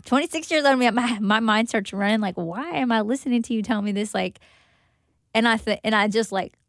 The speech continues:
"Mind, calm down," you know, because you asked her for this and she's not telling you not to do anything,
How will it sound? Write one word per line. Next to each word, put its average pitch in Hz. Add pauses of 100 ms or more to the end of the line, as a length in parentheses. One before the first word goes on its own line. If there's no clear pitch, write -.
(300)
"Mind, 226
calm 220
down," 269
you 240
know, 247
because 196 (440)
you 220
asked 226
her 240
for 214
this 208
and 190
she's 277
not 277
telling 202
you 202
not 180
to 196
do 185
anything, 196